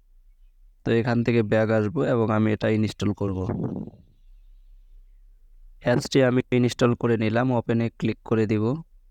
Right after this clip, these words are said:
ওপেনে ক্লিক করার পর নিচে দেখতে পাচ্ছেন নেক্সট নামের অপশন রয়েছে, নেক্সটে ক্লিক করে দিব। আবারও নেক্সটে ক্লিক করব এবং এখানে দেখতে পাচ্ছেন স্টার্ট কিন্তু লেখা রয়েছে,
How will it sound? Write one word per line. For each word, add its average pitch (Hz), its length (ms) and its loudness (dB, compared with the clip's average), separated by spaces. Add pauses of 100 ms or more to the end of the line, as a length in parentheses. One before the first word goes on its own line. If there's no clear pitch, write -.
(1600)
ওপেনে 127 360 2
ক্লিক - 320 -2
করার 117 200 0
পর 131 160 -2
নিচে 131 240 0
দেখতে 123 320 -2
পাচ্ছেন 120 360 0 (100)
নেক্সট 117 300 0
নামের 113 220 0
অপশন 110 400 -2
রয়েছে, 110 360 -2
নেক্সটে 117 440 -2
ক্লিক - 300 -6
করে 104 200 0
দিব। 98 160 0 (2500)
আবারও 120 300 2
নেক্সটে 117 440 0
ক্লিক 113 300 -4
করব 110 240 -2 (920)
এবং 117 160 0
এখানে 131 280 0
দেখতে 127 300 -2
পাচ্ছেন 123 420 0
স্টার্ট 120 420 -2
কিন্তু 117 260 0
লেখা 113 280 -4
রয়েছে, 110 400 -2